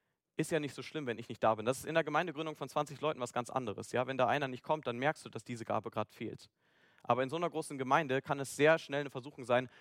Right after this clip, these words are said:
okay, wenn ich nicht komme, ist nicht so schlimm. Das ist, glaube ich, die erste Gefahr, die in so einer großen Gemeinde da ist.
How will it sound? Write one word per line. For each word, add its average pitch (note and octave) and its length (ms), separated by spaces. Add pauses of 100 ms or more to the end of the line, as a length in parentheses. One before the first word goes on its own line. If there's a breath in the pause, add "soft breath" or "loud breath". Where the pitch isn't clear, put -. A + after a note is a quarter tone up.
(140 loud breath)
okay, D#3+ 160
wenn C#3+ 140
ich C3+ 80
nicht C3+ 140
komme, D#3 220
ist - 140
nicht B2+ 140
so A#2 100
schlimm. G#2+ 340 (1400)
Das B2+ 140
ist, - 100
glaube C#3+ 200
ich, C3+ 80
die A#2 120
erste C3+ 340
Gefahr, D3 500 (380 soft breath)
die D3 240
in B2 160
so B2 100
einer B2+ 120
großen C3 280
Gemeinde B2+ 320
da A#2+ 240
ist. - 260